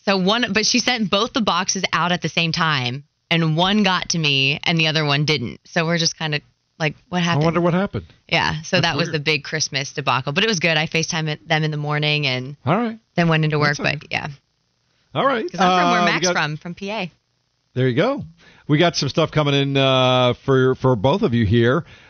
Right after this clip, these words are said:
Speaker 2: Seven oh four seven nine six on the, uh, W F N Z text line, brought to you by the Carolina Men's Clinic, says, "Every time Jeff uses a first name, I have to stop and think who he's talking about.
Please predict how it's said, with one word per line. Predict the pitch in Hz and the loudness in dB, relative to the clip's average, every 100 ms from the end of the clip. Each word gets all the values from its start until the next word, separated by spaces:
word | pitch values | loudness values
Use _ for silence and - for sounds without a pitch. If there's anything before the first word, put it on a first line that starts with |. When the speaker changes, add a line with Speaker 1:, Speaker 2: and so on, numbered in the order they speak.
| - | -8
Speaker 2:
Seven | - 160 151 | 0 2 2
oh | 139 | 2
four | 147 135 | 4 4
seven | 127 156 135 | 4 2 2
nine | 127 120 | 2 0
six | - - 190 - - | 0 0 0 -2 -4
on | 135 120 117 | -2 -2 0
the, | 113 113 | 2 4
uh, | 110 107 | 4 4
W | 120 120 120 | 2 4 4
F | 117 | 2
N | 117 | 0
Z | 107 120 107 | 0 0 0
text | - 156 - | 0 -2 0
line, | 113 110 | 0 0
brought | 117 110 | 0 0
to | - | 0
you | |
by | 104 | 0
the | 98 98 | 0 0
Carolina | - 107 101 95 | 0 2 2 0
Men's | 92 120 185 170 | 0 0 0 -4
Clinic, | - 95 92 | -4 -2 -2
says, | - 107 | -2 2
"Every | 170 202 | 2 2
time | 247 214 175 | 2 0 2
Jeff | 165 156 | 2 2
uses | 170 147 131 | 0 0 -2
a | |
first | 117 156 143 151 | 0 0 0 2
name, | 143 135 - - - - | 0 0 -6 -20 -8 0
I | |
have | 185 240 | 0 2
to | 226 | -2
stop | - 254 | 0 0
and | 190 | 2
think | 156 220 | 0 2
who | 208 | 2
he's | 185 | 2
talking | - - 202 - 151 | 0 0 0 -2 -4
about. | 113 95 98 - | -2 -2 -2 -4